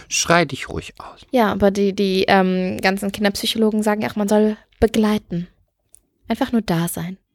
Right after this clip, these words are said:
Speaker 1: Ja, ist doch begleitet,
Speaker 2: Ja, das sag ich
Speaker 1: wenn
Speaker 2: ja,
Speaker 1: er
Speaker 2: das
Speaker 1: mich
Speaker 2: machst du,
Speaker 1: sieht.
Speaker 2: das ist schon mal ein sehr guter Instinkt von dir, dein Bauchgefühl, dein,
Speaker 1: <laughs> Oh.
Speaker 2: deine Gebärmutter sagt genau
Speaker 1: Meine
Speaker 2: das
Speaker 1: Intuition.
Speaker 2: Richtige. <laughs>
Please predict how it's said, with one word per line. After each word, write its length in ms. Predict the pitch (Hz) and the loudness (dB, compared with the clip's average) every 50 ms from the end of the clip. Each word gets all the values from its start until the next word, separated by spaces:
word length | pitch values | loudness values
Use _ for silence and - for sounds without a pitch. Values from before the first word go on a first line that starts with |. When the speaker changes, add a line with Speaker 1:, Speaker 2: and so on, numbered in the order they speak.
| _ _ | _ _
Speaker 1:
Ja, 160 | - 98 95 | -2 0 0
ist 180 | - - - - | 0 0 2 2
doch 100 | 220 220 | 2 2
begleitet, 580 | - - 107 101 - 90 80 80 415 440 - - | 2 2 2 4 6 6 6 6 4 2 0 -4
Speaker 2:
Ja, 60 | - - - | -10 -16 -18
das 80 | - 277 | -8 -4
sag 80 | 311 | 0
ich 60 | - 208 | 2 4
Speaker 1:
wenn 100 | 202 190 | 4 6
Speaker 2:
ja, 60 | - | 6
Speaker 1:
er 40 | 92 | 6
Speaker 2:
das 60 | 92 | 6
Speaker 1:
mich 80 | 87 - | 4 4
Speaker 2:
machst 100 | 190 - | 2 2
du, 40 | 202 | 2
Speaker 1:
sieht. 140 | 214 - 196 202 | 2 2 0 -2
Speaker 2:
das 120 | 196 - | -4 -6
ist 140 | 185 - - | -6 -6 -4
schon 80 | - | -2
mal 60 | 214 202 | -2 -2
ein 120 | 196 196 | -2 0
sehr 160 | - 185 180 | 0 -2 -2
guter 180 | - - - 202 | -2 -4 -8 -8
Instinkt 360 | 202 196 - - 240 269 - | -8 -10 -8 -8 -8 -8 -6
von 180 | - 196 185 175 | -6 -6 -4 -4
dir, 80 | 175 | -2
dein 160 | 170 175 185 | -2 0 2
Bauchgefühl, 580 | 175 180 196 - - 220 - - - 220 226 220 | 2 0 0 -2 -6 -14 -12 -4 -2 0 0 0
dein, 320 | - - 208 185 185 190 - | 0 0 0 2 0 0 0
Speaker 1:
<laughs> 40 | - | -2
Oh. 60 | 185 - - - 240 - - | -4 -4 -6 -12 -16 -2 2
Speaker 2:
deine 420 | - 196 185 185 185 185 185 190 - | 4 6 6 6 6 4 2 2 2
Gebärmutter 600 | - 185 190 - 180 185 202 208 208 - 226 214 | 0 0 2 4 4 4 4 0 0 -2 -2 -2
sagt 160 | 208 202 - | -2 -2 -2
genau 160 | - 214 214 | 0 2 2
Speaker 1:
Meine 140 | 202 196 196 | 4 6 6
Speaker 2:
das 100 | 196 196 | 6 6
Speaker 1:
Intuition. 500 | - - - - - 196 185 180 - 104 | 4 4 2 2 2 2 2 2 2 2
Speaker 2:
Richtige. 160 | - 214 226 - - - - - - | 4 2 2 0 -6 -14 -20 -6 -4
<laughs> 480 | - 320 - - 415 - - - 349 | -2 -2 0 0 -2 -2 -2 -4 -6